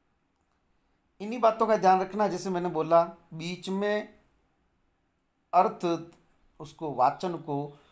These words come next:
शुद्ध करवाए जाने से बच्चों में अर्थ ग्रहण नहीं होता है।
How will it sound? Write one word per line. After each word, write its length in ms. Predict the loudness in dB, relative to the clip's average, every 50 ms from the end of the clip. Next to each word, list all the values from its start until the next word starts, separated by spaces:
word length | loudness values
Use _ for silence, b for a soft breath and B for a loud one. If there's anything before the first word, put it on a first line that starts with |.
| B _
शुद्ध 360 | -14 -12 -10 -8 -8 -8 -6
करवाए 460 | -2 0 0 4 4 4 4 4 0 -2
जाने 400 | -2 -2 -2 -2 -2 -6 -6 -8
से 480 | -8 -4 -2 -2 -2 -2 -4 -8 -14 _ _ _ _ _ _ _ _ _
बच्चों 420 | -8 -8 -8 -8 -10 -10 -8 -6 -6
में 280 | -6 -6 -8 -8 -2 2
अर्थ 280 | 4 4 4 4 0
ग्रहण 340 | -4 -2 0 0 0 0 0
नहीं 220 | -2 -2 -2 -4 -4
होता 340 | -8 -10 -10 -10 -10 -10
है। 120 | -10 -12